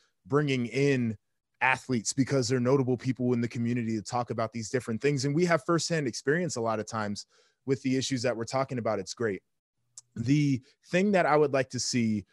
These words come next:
from sports fans is a continuation of our conversations. When you see us doing it on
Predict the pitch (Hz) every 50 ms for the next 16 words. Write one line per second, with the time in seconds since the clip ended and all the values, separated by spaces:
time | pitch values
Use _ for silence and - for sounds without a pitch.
0 | _ _ _ _ _ - 135 123 117 110 101 - - - - 143 143 139 - -
1 | - - 131 120 113 107 104 101 101 95 - - _ _ _ _ _ _ - 135
2 | 135 131 127 120 - 117 131 131 - - 139 127 - 165 180 180 175 151 135 131
3 | 135 127 - - 131 117 113 110 - 113 117 113 113 110 110 92 - - - 120
4 | 123 123 123 120 - 135 131 120 113 110 104 - - 107 92 90 - - 90 90
5 | - 101 113 117 113 113 - - 131 127 127 123 - - - 120 127 127 123 123
6 | 120 117 - _ _ _ _ _ _ _ - 120 117 117 113 113 110 107 104 107